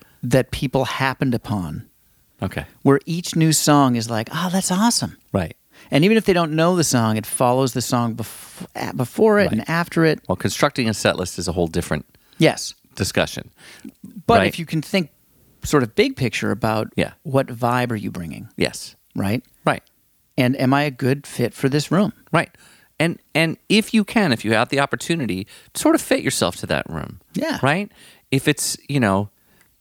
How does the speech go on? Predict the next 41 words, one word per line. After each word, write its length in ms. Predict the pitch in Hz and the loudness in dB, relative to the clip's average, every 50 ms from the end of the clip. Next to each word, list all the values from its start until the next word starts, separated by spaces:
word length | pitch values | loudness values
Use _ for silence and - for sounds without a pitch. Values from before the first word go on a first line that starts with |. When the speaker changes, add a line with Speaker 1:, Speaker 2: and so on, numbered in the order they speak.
| _ _ _ _ _ _ _ _ - - _ _ - - | _ _ _ _ _ _ _ _ -20 -20 _ _ -2 -2
Speaker 2:
if 200 | 135 123 - 131 | -2 0 2 2
you 180 | 131 127 123 | 4 6 6
are 160 | 127 135 147 | 6 6 4
playing 560 | - - - 139 113 101 92 92 90 90 - - _ _ _ _ _ _ - | 2 0 -4 -4 -2 -2 -2 -4 -6 -8 -12 -14 _ _ _ _ _ _ -6
a 80 | 98 92 | -4 -2
bar, 400 | 87 92 82 80 80 87 - - - | 0 0 0 0 0 -2 -4 -2 -2
are 60 | 123 | -2
you 140 | 143 147 - | -2 -2 -6
playing 260 | - - 202 214 208 | -4 -2 -2 0 0
a 60 | 185 | -2
bar 340 | 156 - 151 156 156 165 165 | 2 4 4 4 4 2 2
that, 220 | 135 135 117 - _ - | 2 0 -2 -2 _ -4
where 180 | 113 113 110 | 2 2 4
there's 260 | 107 104 104 107 101 104 | 4 4 2 2 2 0
more 180 | 104 107 101 | 0 2 2
millennials? 640 | 95 92 85 85 95 107 123 151 170 - - - - _ _ _ _ _ _ _ _ _ - - - | 2 0 0 0 0 -2 -2 -4 -4 -6 -8 -12 -14 _ _ _ _ _ _ _ _ _ -14 -4 -2
Speaker 1:
Right. 360 | 117 131 202 233 - - - - | 0 0 0 0 -4 -6 -4 0
Speaker 2:
Right? 260 | 117 123 147 156 - _ _ _ _ _ _ _ _ _ _ _ _ - _ - - - | 0 2 2 0 -4 _ _ _ _ _ _ _ _ _ _ _ _ -20 _ -12 -2 0
That 160 | 185 208 208 | 0 2 2
might 160 | 202 214 208 | 2 0 0
change 400 | - - - 214 208 196 180 - | 0 0 0 0 0 0 -2 -2
the 100 | - - | -4 -4
kind 180 | - - 160 147 | -2 0 0 0
of 80 | 165 - | 0 -2
set 240 | - - - - | 0 -2 -2 0
list 160 | - 98 98 185 | 0 -2 -2 0
that 80 | - - | 0 0
Speaker 1:
Maybe, 120 | 110 120 | 2 0
Speaker 2:
you're 60 | 123 | 2
playing. 280 | 101 82 - - - 85 - | 0 -2 -4 -4 -8 -12 -8
Speaker 1:
maybe 360 | - 104 113 113 131 131 - | -4 -2 0 2 2 0 0
add, 300 | - 120 131 143 143 143 _ - - - - | 0 0 0 0 -2 -6 _ -20 -20 -10 -4
you 100 | - 131 | 0 0
know, 120 | 123 113 | 2 2
increase 360 | 117 131 135 - 139 139 135 - | 2 0 0 0 0 -2 0 0
the 100 | - 120 | 0 2
Speaker 2:
Right. 60 | 135 135 | 2 2
Speaker 1:
am-, 300 | - - - - - - | 0 -2 -4 -6 -6 -2
amount 180 | - 127 127 143 | 0 2 2 4
Speaker 2:
You 40 | - | 2
Speaker 1:
of 60 | - | 0